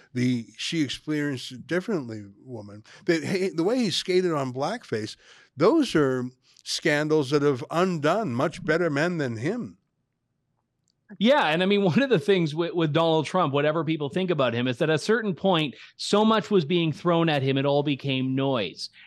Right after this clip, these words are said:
Speaker 2: And that has been the very thing that's happened to Justin Trudeau, where now he's been there long enough and we've already decided that as a society that we're okay to move on anything. I mean, how the Liberals managed to turn blackface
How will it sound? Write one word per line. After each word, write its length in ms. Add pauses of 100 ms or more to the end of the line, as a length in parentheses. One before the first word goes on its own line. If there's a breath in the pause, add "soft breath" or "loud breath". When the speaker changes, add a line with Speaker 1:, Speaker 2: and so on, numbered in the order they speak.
(120 loud breath)
Speaker 2:
And 440
that 240
has 200
been 260
the 80
very 300
thing 220
that's 140
happened 320
to 60
Justin 360
Trudeau, 380
where 100
now 220
he's 140
been 180
there 140
long 260
enough 260
and 80
we've 160
already 260
decided 640
that 180 (420 loud breath)
as 220
a 60
society 580
that 120
we're 200
okay 180
to 80
move 180
on 240
anything. 400
I 60
mean, 140
how 240
the 100
Liberals 420
managed 460
to 80
turn 340
blackface 840